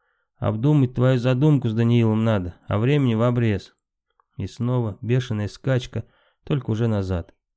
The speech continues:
В город въехали уже затемно, от многочисленных ударов о седло Алексея вся пятая точка была отбита. Но собой он был доволен. Откуда в его голове этот план взялся? Он и сам не знал,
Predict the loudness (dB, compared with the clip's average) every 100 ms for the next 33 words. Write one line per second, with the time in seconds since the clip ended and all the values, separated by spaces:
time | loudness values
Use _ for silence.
0 | _ _ _ _ _ _ -6 0 0 0
1 | 0 2 2 2 0 2 2 2 2 2
2 | 0 -2 -4 -10 -6 -4 -2 -2 -2 -2
3 | -2 -2 -2 0 0 0 -2 -2 -2 0
4 | 2 2 0 0 0 0 0 -2 0 -2
5 | 0 -2 0 -2 -2 -4 0 -2 -2 -4
6 | -4 -10 -16 _ _ _ _ _ _ _
7 | -4 -4 -2 -2 0 2 2 2 2 2
8 | 2 0 -4 -8 _ _ _ -8 -8 -4
9 | -4 -2 0 0 0 0 2 2 0 -2
10 | -2 0 0 0 0 -2 -6 -18 _ _
11 | _ _ _ _ -4 -2 -2 0 0 0
12 | 0 0 -2 -6